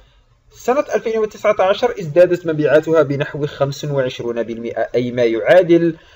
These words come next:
خمسة آلاف ومائة وخمسون مركبة، بينما انخفض عمر أصحاب ومالكي سيارات رولز رويس من أواخر الخمسينيات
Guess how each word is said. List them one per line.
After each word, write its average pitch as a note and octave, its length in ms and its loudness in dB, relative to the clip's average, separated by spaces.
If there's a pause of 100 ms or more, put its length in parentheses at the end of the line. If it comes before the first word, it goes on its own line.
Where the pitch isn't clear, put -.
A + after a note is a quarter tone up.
(100)
خمسة E3 500 -6 (140)
آلاف C#3 480 6
ومائة C3 380 0
وخمسون B2 580 -2
مركبة، A2+ 600 0 (440)
بينما A#2+ 400 0
انخفض G3 400 -2
عمر G#3+ 520 4
أصحاب E3+ 480 2
ومالكي D3+ 640 2
سيارات C#3 640 4
رولز B2+ 320 2
رويس C3 320 0
من B2+ 140 -6 (100)
أواخر A#2+ 360 2
الخمسينيات A#2+ 880 -4